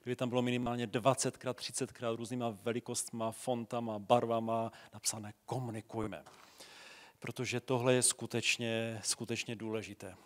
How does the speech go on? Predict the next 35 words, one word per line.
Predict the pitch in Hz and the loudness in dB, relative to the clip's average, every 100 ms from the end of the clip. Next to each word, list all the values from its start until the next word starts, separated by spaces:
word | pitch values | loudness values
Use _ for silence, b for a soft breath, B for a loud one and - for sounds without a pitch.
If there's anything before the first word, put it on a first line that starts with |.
| B | B
A | - 110 110 107 107 107 B B B | -6 -4 -2 -2 -2 -4 B B B
chci, | B - - 139 | B -6 2 4
abyste | 123 127 - 135 131 - B B | 4 2 2 2 0 -4 B B
si | - 131 | -6 2
zapamatovali | 131 135 135 - 127 120 120 | 2 2 -2 0 2 2 0
to, | 117 104 | -6 -4
že | 127 | -6
tuhle | - - 131 139 135 | -6 -4 -2 0 0
výzvu | 123 117 95 - | 2 0 0 -12
„komunikujme“, | - 135 131 131 123 120 113 92 - b b b b b | 0 0 2 -2 -4 -4 -4 -6 -12 b b b b b
že | 113 | -10
jste | 107 | -4
neslyšeli | 127 - 127 - 123 | 2 2 2 -2 -2
od | 117 | -2
člověka, | - 127 120 120 123 123 127 120 | -2 0 -2 -2 -2 -2 -2 -8
eh, | - 156 135 123 117 117 113 117 - | -14 -10 -6 -4 -6 -6 -8 -10 -16
k-, | - _ | -20 _
pro | 117 | -4
kterého, | 110 - 113 107 110 110 107 104 b b b _ | -4 -2 -2 0 -2 -2 -4 -6 b b b _
o | 135 | -12
kterém | 131 127 | -4 0
byste | 123 - 131 | 2 2 2
si | 120 | 0
řekli, | 117 - 113 | -2 -4 -6
„No | 110 | -4
tobě | - 117 123 | -6 -4 -4
se | 117 | -4
to | - 95 | -8 -12
řekne.“ | 92 - - - - B B B B 202 208 | -12 -14 -14 -12 -14 B B B B -16 -16
<laughs> | B B B B B _ | B B B B B _
„Tobě | - 160 120 | 2 2 2
se | 110 | -4
to | 101 92 | -8 -10
řekne, | 87 85 - 101 | -10 -14 -16 -12
komunikujme, | - 110 98 95 - 90 | -10 -8 -10 -14 -16 -14